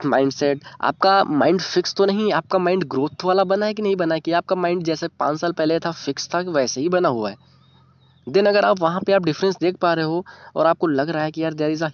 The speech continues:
huge, huge difference, कि यार मेरे अंदर बहुत सा चेंजमेंट आया है, मेरे थॉट प्रोसेस में चेंज आया है,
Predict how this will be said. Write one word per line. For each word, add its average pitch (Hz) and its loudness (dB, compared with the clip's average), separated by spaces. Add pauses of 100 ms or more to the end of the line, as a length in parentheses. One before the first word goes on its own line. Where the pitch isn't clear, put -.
huge, 151 -2
huge 160 -2
difference, 127 -4 (540)
कि 143 -4
यार 160 4
मेरे 151 2
अंदर 170 0
बहुत 135 -4
सा 170 -6
चेंजमेंट 156 -2
आया 147 2
है, 147 2
मेरे 147 0
थॉट - -6
प्रोसेस 143 -6
में 143 -2
चेंज 139 -2
आया 123 2
है, 120 0